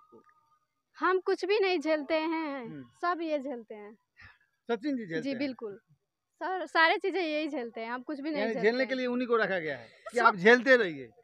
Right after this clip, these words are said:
Speaker 1: जो, जो झेलना है।
Speaker 2: जी, यही झेलते हैं हम, हमारे पास तो कोई बातें नहीं आता है।
Speaker 1: हम्म।
Speaker 2: जी।
Speaker 1: अच्छा, सास ससुर माता पिता का कितना सहयोग होता है, या वो लोग भी कहते हैं कि बेटी तुम ये सब मत करो?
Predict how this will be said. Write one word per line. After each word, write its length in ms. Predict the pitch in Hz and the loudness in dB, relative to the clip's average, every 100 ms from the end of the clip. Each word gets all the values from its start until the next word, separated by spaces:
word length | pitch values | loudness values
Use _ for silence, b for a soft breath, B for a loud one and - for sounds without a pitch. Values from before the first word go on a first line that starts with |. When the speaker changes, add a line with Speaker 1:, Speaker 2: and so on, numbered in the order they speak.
| - 160 | -16 2
Speaker 1:
जो, 140 | 247 | 2
जो 140 | 247 233 | 2 0
झेलना 300 | 196 202 190 | -4 -4 -6
है। 80 | 277 | -6
Speaker 2:
जी, 360 | 302 262 269 | -6 -8 -4
यही 180 | 285 311 | -2 -2
झेलते 320 | 311 254 240 | -4 -6 -6
हैं 100 | 254 | -8
हम, 180 | 262 254 285 | -8 -8 -2
हमारे 400 | 277 302 311 349 | 0 2 2 2
पास 160 | 453 427 | 0 -2
तो 60 | 403 | 0
कोई 140 | 453 | 0
बातें 400 | 285 339 - 453 | 2 2 2 0
नहीं 240 | 403 359 | 2 2
आता 260 | 262 226 220 | 0 -4 -8
है। 240 | 214 208 | -8 -8
Speaker 1:
हम्म। 120 | 160 120 _ 220 | -10 -12 _ -12
Speaker 2:
जी। 300 | 247 208 - - | -10 -10 -14 -6
Speaker 1:
अच्छा, 120 | 233 | -4
सास 300 | 240 226 240 | -2 2 2
ससुर 380 | - 226 - 254 | 2 0 0 0
माता 320 | 190 180 240 | 2 2 4
पिता 300 | 226 214 220 | 2 2 0
का 120 | 208 208 | 0 -4
कितना 320 | 196 208 190 | -12 -14 -14
सहयोग 360 | - 165 160 | -12 -14 -12
होता 340 | 156 156 165 165 | -12 -10 -6 -6
है, 80 | 165 _ - | -6 _ -4
या 100 | 190 | 0
वो 120 | 190 | 2
लोग 200 | 214 214 | 2 2
भी 80 | 208 | 0
कहते 320 | 190 175 202 | 0 0 -2
हैं 80 | 196 | -8
कि 280 | 185 180 147 | -6 -8 -8
बेटी 260 | 156 160 180 | -10 -10 -12
तुम 160 | 180 | -12
ये 60 | 170 | -12
सब 140 | 170 156 | -10 -12
मत 120 | 156 - | -14 -16
करो? 180 | 120 | -20